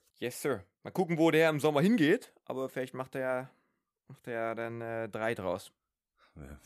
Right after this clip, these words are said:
Speaker 2: wer weiß. Geht der im Sommer überhaupt irgendwo hin? Hat der keinen Vertrag mehr?
Speaker 1: Mm, nee, hat er nicht. Und wird nicht so leicht für die Nuggets, ihn zu bezahlen.
Speaker 2: Ja, tatsächlich. Er hat eine Spieleroption über fünfzehneinhalb Millionen. Das ist sehr, sehr fraglich,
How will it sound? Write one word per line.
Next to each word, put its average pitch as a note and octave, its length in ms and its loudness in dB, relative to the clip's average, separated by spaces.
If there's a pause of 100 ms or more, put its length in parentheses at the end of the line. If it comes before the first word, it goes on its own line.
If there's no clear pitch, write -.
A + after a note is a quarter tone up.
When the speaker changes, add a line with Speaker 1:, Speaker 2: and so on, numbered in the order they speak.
Speaker 2:
wer D#2 160 -12
weiß. F#2 280 -16 (580)
Geht - 160 -14
der F2 80 -2
im D#2+ 80 -8
Sommer E2 200 -6
überhaupt C#2 320 -10
irgendwo C3+ 240 -8
hin? G3 140 -6 (120)
Hat - 100 -12
der - 80 -10
keinen F#2 120 -14
Vertrag E2+ 240 -12
mehr? E3 140 -12 (1160)
Speaker 1:
Mm, G2+ 1040 -10
nee, F2+ 260 -6
hat D3+ 120 -10
er G#3+ 80 -6
nicht. G#3+ 260 -6
Und G#2 140 -16 (180)
wird G2 320 -12
nicht A2 220 -10
so B2 100 -8
leicht A2 640 -4
für - 140 -12
die A#2+ 100 -8
Nuggets, G#2+ 440 -4
ihn B2 120 -8
zu - 140 -14
bezahlen. G#2 720 -4
Speaker 2:
Ja, G2 160 -4
tatsächlich. A#2+ 400 -4 (120)
Er G#2 100 -2
hat G2 60 -4
eine G#2+ 80 -8
Spieleroption A2+ 540 -2
über F#2+ 200 -4
fünfzehneinhalb F#2 1300 -4
Millionen. E2 380 -6
Das - 160 -10
ist - 140 -10
sehr, F2 140 -4
sehr F2 120 -2
fraglich, - 480 -8